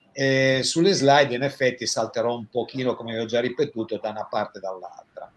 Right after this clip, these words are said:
Quindi, <clears throat> voglio dire, non aspettatevi uno sconvolgimento, perché non è così. Io quello che, eh, voglio solo sostenere è che, mh, c'è un cambiamento in positivo. Il mondo dello sport finalmente, dico dopo quaranta anni,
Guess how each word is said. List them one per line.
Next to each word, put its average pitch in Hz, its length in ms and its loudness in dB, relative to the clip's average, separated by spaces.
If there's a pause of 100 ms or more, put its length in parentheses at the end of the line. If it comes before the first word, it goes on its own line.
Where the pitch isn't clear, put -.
(300)
Quindi, 190 460 2
<clears throat> 180 220 6
voglio 139 200 4
dire, 143 320 4
non 160 200 -2
aspettatevi 170 640 0
uno 139 140 -8
sconvolgimento, 117 960 -8
perché 135 540 -2 (320)
non 139 200 -2
è 151 140 0
così. 117 420 0
Io 151 160 2
quello 151 300 2
che, 143 320 0
eh, 127 260 -4
voglio 139 460 -2
solo 135 320 -6
sostenere 131 880 -6 (320)
è 143 240 -2
che, 147 420 -2
mh, 131 140 -12 (380)
c'è 151 160 -8
un 156 160 -8
cambiamento 143 680 -2
in 139 160 -4
positivo. 117 640 -6
Il 107 120 -8
mondo 156 260 -2
dello 123 180 -4
sport 143 360 0
finalmente, 127 720 -4
dico 131 260 -4
dopo 120 240 -4
quaranta 127 500 -2
anni, 123 500 -4